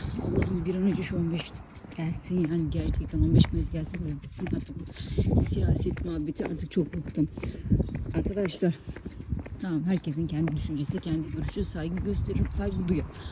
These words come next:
Ama lütfen benim görüşüme ve düşünceme de siz de saygı göstermeniz gerekiyor ve, e, zorundasınız ya, bitti bu kadar. Allah'a çok şükür. Rabbim herkese akıl, fikir, bilim vermiş. İnternette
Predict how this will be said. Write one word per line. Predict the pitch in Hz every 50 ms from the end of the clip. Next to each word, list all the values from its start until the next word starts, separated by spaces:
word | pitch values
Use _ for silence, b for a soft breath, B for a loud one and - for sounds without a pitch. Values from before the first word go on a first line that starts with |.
| B B -
Ama | 170 196 196 185
lütfen | 208 - - 220 202 208
benim | 196 196 220 180
görüşüme | 202 196 190 - 214 214 196 175 185
ve |
düşünceme | 185 - 220 220 - 214 202 208 -
de | 233
siz | 233 247 233 208
de | 208 220
saygı | - 214 180 190 170
göstermeniz | 202 180 - - 190 226 226 196 202
gerekiyor | 214 233 - - 294 277
ve, | 277
e, | 240 - - - - - - - - - 196 185 190 180
zorundasınız | 269 311 466 415 349 285 - - 175 170 160
ya, | 240 302 320
bitti | 320 285 - - 208 202 202
bu | -
kadar. | - 185 151 170 170 B B B B B B B B B - - 220
Allah'a | 240 247 262 262
çok | - 277 - -
şükür. | - - 208 190 - - B B B - -
Rabbim | 220 220 214 247 254
herkese | 240 233 - 247 - -
akıl, | - 208 - 240 226
fikir, | - - 196 - - 226 170 - - - - - - - - - - - - - - - - - - - - - - - - - 196 156 147
bilim | 208 190 190 202 196 196 - - - - 180 170
vermiş. | 175 175 160 156 160 170 - - - - - - - - 240 240 - -
İnternette | 214 - - - - - 277 - - -